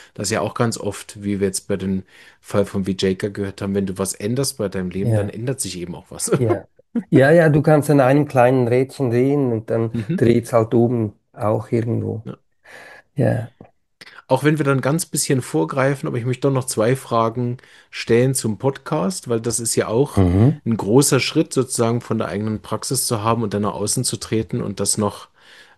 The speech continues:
Speaker 1: äh, den anderen mitzuteilen, ähm, und auch noch über die Themen zu reden. Was war so deine Leidenschaft, zu sagen, „Komm, wir, wir reden jetzt auch noch über Homöopathie, wir bringen das den Leuten auch noch näher und erzählen aus der Praxis, von unseren Erfahrungen.“ Ihr habt ja auch schon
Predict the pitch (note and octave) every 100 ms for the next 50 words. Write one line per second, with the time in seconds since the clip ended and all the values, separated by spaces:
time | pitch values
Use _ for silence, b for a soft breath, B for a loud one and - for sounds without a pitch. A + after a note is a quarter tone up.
0 | - G#2 G2+ G2+ G2 G2+ - B2+ B2 A2
1 | A#2 - C3+ A#2+ A#2 A#2+ B2 - - A2
2 | G#2 G#2+ G#2+ G#2+ - A2+ A#2 - G#2 G2+
3 | A2 F#2+ G#2 G2+ - A#2 A2+ - G#2 A#2+
4 | C3+ C3 - C#3 C#3 C#3 A#2 B2 D3 D3
5 | C#3+ C#3 b b b b b b _ -
6 | G#2+ A2 B2+ C#3 - B2+ - A#2 A2 C#3+
7 | D#3+ A#2 A2+ C3 C3 G#2 B2 A#2 A#2 C3+
8 | B2+ G2+ - G#2 G#2+ G2 G2+ G2+ G2+ -
9 | G2 A2 A2 G#2+ B2+ C3 - A#2 G#2+ A2+
10 | G2+ G#2+ G#2 - G#2+ A#2 B2+ C3+ A2 G#2
11 | - - b b b b b - - A#2+
12 | B2 A#2 C3 - - G2+ - A#2 - A2+
13 | G#2+ G#2+ G#2+ - G2 G2 G2+ G#2+ G2 -
14 | G#2+ G2+ - G#2+